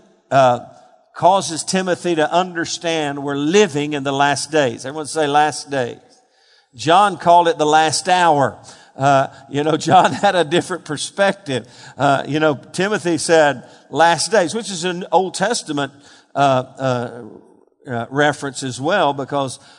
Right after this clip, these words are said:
Joel said, "In the last days, I will pour out my spirit upon all flesh." Well, John seemed to, I mean, he called it the last hour. My little children, it's the last hour. We're not in the last days.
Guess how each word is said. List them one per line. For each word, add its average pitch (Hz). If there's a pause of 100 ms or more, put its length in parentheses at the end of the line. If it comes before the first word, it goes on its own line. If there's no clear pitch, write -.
(180)
Joel 151
said, 147
"In 143
the 139
last 151
days, 143
I 131
will 139
pour 139
out 135
my 131
spirit 165
upon 131
all 127
flesh." 170
Well, 117 (440)
John 190
seemed 180
to, 143
I 156
mean, 160
he 185
called 170
it 139
the 139
last 147
hour. 127
My 135
little 165
children, 180
it's 185
the 151
last 139
hour. 175
We're 214
not 190
in 147
the 147
last 143
days. 170